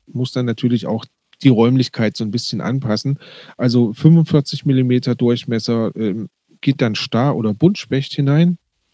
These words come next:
achtzig Millimeter Dole oder Hohltaube und hundertdreißig Millimeter dann ein Waldkauz. Ich glaube, Waldkauz werde ich mir jetzt nicht aufhängen. Ähm, ich glaube, da sind meine Chancen relativ gering,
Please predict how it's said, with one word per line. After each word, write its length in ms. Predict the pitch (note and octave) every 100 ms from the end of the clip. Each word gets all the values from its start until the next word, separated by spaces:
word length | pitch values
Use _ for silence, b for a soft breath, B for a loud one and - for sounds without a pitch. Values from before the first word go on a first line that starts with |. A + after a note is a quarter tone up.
| B B B B B
achtzig 420 | C#3+ C#3+ - D#3+
Millimeter 640 | E3 D3 C#3 C#3 C3 C3+ B2+
Dole 440 | A#2+ B2+ D#3 D#3
oder 260 | A#2+ A2+ A2
Hohltaube 760 | F#2+ F3 - E3+ D3+ D#3+ D#3 C#3+ _ _ _ _ -
und 360 | B2+ B2+ C3 - F3
hundertdreißig 760 | C3 D3+ D3 - A#2+ C3+ -
Millimeter 440 | C3+ B2 B2 B2+ A#2+
dann 160 | A2
ein 160 | A#2 A2
Waldkauz. 600 | G2 A2 - - G#2 G2+
Ich 120 | A2+
glaube, 340 | C3 C3 C3 -
Waldkauz 640 | B2 B2+ D3 - B2+ -
werde 180 | B2+ D3
ich 100 | -
mir 60 | B2+
jetzt 180 | -
nicht 180 | D3 C#3+
aufhängen. 500 | A2 A#2+ C3 B2 A#2
Ähm, 280 | G#2 G#2+ G#2+
ich 100 | -
glaube, 260 | - A2+ A#2
da 80 | A2+
sind 180 | A2+ A#2+
meine 160 | A#2
Chancen 380 | A2+ A2 A2+ A#2
relativ 440 | G2+ A2 - A2+
gering, 380 | - G#2+ A2 A2+